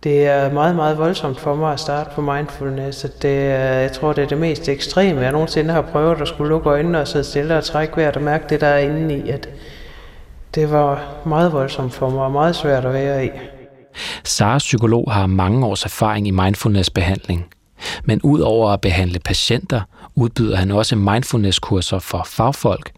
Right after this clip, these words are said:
Speaker 2: der arbejder som behandlere. Og på det kursus deltager den kilde, som det efter en måned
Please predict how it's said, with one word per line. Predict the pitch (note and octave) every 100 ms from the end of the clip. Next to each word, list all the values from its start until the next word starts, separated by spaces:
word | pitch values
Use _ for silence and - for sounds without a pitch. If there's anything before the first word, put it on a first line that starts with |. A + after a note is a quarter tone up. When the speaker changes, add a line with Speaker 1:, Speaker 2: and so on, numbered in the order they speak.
| -
Speaker 2:
der | A2
arbejder | - F2+ - F#2 F#2
som | - F#2+
behandlere. | F#2 F2+ - A#2 F2 E2+ _ _ _ _ - - - -
Og | A#2+
på | -
det | B2+ - D3+
kursus | - A2+ G#2+ - G#2 - - -
deltager | A#2+ C3+ - G#2 -
den | A#2 G2+
kilde, | - - G#2+ A2+ C#3
som | - G#2 F#2
det | G#2 G#2
efter | - A2
en | F#2
måned | F#2 F#2+ G#2+ B2